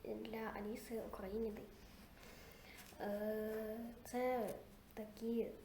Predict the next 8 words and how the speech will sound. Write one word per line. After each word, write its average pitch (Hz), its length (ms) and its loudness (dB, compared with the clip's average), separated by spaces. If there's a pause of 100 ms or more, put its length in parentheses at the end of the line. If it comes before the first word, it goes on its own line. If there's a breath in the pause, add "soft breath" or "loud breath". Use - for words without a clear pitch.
(120)
дивовижні 214 600 4 (100)
країни. 208 300 -4 (1600 loud breath)
Е, 240 520 10 (460)
це 320 380 12 (340)
ми 254 120 10
писали 254 500 4 (160)
під, 233 300 0
е, 233 40 10